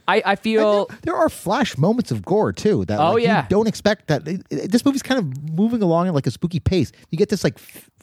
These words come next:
Speaker 2: five second scene of, like, "Oh, what the fuck was that?"
Speaker 1: Yeah,
Speaker 2: Yeah,
Speaker 1: they,
Speaker 2: that
Speaker 1: they, they don't hold it. it
Speaker 2: Yeah.
Speaker 1: It's, it's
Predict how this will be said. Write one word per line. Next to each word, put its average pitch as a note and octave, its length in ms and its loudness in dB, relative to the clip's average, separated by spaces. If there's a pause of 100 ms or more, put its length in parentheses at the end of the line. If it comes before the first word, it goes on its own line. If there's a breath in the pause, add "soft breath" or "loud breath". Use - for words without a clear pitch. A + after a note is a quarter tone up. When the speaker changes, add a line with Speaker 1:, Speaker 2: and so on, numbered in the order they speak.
(260 soft breath)
Speaker 2:
five B3 400 2
second G3 480 2
scene A3 280 0
of, C3+ 60 -2
like, A2 120 2
"Oh, F#3+ 140 6
what E3+ 240 -6
the B2 100 -8
fuck - 340 -4
was G2 140 2
that?" D#3 340 4
Speaker 1:
Yeah, C#3+ 200 0
Speaker 2:
Yeah, - 40 -2
Speaker 1:
they, E3 140 0
Speaker 2:
that C3+ 100 -4
Speaker 1:
they, G3+ 120 2
they E3+ 200 -2
don't A#3 180 0
hold G3+ 160 2
it. F3 120 0
it G3+ 180 0
Speaker 2:
Yeah. A#3+ 80 0
Speaker 1:
It's, A3 220 -2
it's G#3 220 -4